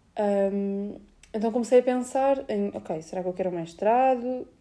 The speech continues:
Pá, já vi imensos mestrados. Não quero nada, honestamente. Eu posso mudar de ideias daqui a uns tempos e vou-me ver a tirar um mestrado em marketing ou assim. Mas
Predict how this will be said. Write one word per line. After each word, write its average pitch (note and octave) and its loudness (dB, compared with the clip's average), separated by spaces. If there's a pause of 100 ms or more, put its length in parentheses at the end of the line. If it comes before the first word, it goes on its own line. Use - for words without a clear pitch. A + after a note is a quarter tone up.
Pá, F3+ 0
já G3 0
vi G3+ -2
imensos G3+ -2
mestrados. G3 -4 (480)
Não B3+ -4
quero B3 -4
nada, E3+ -8 (140)
honestamente. G3 -8 (100)
Eu C4+ -2
posso B3+ -2
mudar G#3 -2
de F#3+ -10
ideias F#3+ -4
daqui G#3 -6
a G3 -2
uns F#3 -8
tempos G3+ -6
e G#3+ -4
vou-me G#3 -2
ver G#3 0
a G#3+ 0
tirar G#3+ -2
um G#3+ -2
mestrado G#3+ -2
em A#3+ 2
marketing F#3 -6
ou F3 -4
assim. F3+ -10 (800)
Mas G3 -2